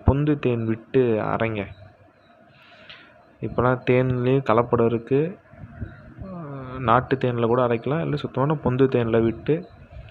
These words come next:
இந்த மையை நல்லா அரைங்க. அரைச்சு முடிச்சுட்டு மல்லிப்பூ அர்த்தர்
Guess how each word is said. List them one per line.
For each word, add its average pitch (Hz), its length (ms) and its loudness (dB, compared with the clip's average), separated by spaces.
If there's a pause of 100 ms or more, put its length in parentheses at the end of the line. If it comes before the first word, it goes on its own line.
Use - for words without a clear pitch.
(480)
இந்த 117 200 -2
மையை 117 380 2 (540)
நல்லா 113 260 4
அரைங்க. 107 280 0 (220)
அரைச்சு 127 400 0
முடிச்சுட்டு 113 480 -2 (880)
மல்லிப்பூ 147 540 6
அர்த்தர் 117 500 2